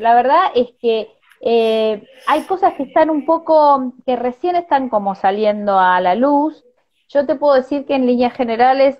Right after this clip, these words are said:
para mí no fue un problema ser mujer y estudiar física, pero si uno, ah, es como en todo, en, como en otras, en otras, este,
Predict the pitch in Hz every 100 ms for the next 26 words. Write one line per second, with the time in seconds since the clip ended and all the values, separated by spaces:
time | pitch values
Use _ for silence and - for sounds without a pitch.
0 | - 226 220 240 262 240 247 247 277 254
1 | 233 220 220 220 233 226 220 208 202 -
2 | 220 214 214 208 202 - 320 - 302 294
3 | 277 247 254 311 349 330 - 240 254 -
4 | - - - 269 311 294 277 285 302 269
5 | 262 277 254 240 214 214 214 220 269 277
6 | 247 214 202 - 190 208 220 226 214 214
7 | 208 190 - 196 185